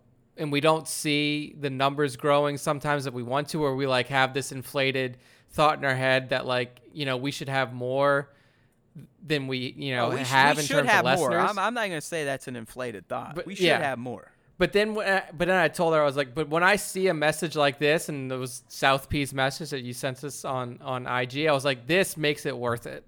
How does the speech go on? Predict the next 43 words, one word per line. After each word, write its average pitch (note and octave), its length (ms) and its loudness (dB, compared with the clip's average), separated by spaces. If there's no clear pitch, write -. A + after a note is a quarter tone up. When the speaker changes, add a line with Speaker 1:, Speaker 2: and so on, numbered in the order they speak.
Speaker 1:
Like, C3+ 260 0
knowing D#3+ 760 2
that C#3+ 180 0
we C#3 140 -2
have C#3+ 260 2
fans C3+ 400 0
like C3 240 -2
this B2+ 480 -4
who C#3+ 100 -6
listen C3+ 720 -2
and C#3 160 -4
who, C#3 360 -4
who D3 180 -6
interact C#3 500 2
with C#3 180 -8
us B2+ 240 -4
and B2+ 140 -8
who B2+ 320 -6
really D3 240 2
Speaker 2:
Well, D3 80 2
I E3+ 80 4
mean, F3+ 80 0
Speaker 1:
enjoy C3+ 260 0
Speaker 2:
yeah, C3+ 100 4
Speaker 1:
the B2+ 60 -2
Speaker 2:
I C#3+ 60 -2
Speaker 1:
time. D3 80 2
Speaker 2:
mean, C#3+ 100 -4
Speaker 1:
Him F3+ 180 -4
Speaker 2:
Sir F#3+ 280 4
Speaker 1:
and D#3+ 120 0
Speaker 2:
Dor-, D#3+ 120 -2
Speaker 1:
Sir E3+ 200 0
Dork E3+ 460 2
and C3+ 160 -10
everything, D#3 460 -2
Speaker 2:
Sir D3 60 -6
Speaker 1:
Kylo E3+ 520 4
Speaker 2:
Dork, B2 100 -6
Speaker 1:
and, B2+ 80 -6
you D#3 100 -2
know. E3 120 4
Speaker 2:
Jesse, D#3+ 720 -6